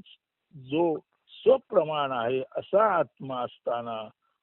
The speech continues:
सोहम सोहम उच्चारणी नव्हे का, होय आपुले आपण बंधन. म्हणजे आपण आत्मा आहोत हे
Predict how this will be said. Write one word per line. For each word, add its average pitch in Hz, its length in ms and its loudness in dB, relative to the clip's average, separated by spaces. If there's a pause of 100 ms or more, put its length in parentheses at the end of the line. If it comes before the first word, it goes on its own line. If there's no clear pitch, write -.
(100)
सोहम 160 460 2
सोहम 160 400 0
उच्चारणी 147 800 0
नव्हे 127 320 0
का, 139 200 -2
होय 135 360 4
आपुले 143 480 -2
आपण 147 460 -2
बंधन. 226 400 0
म्हणजे - 760 -8
आपण 147 420 -4
आत्मा 139 480 -2
आहोत 143 300 2 (480)
हे 147 280 0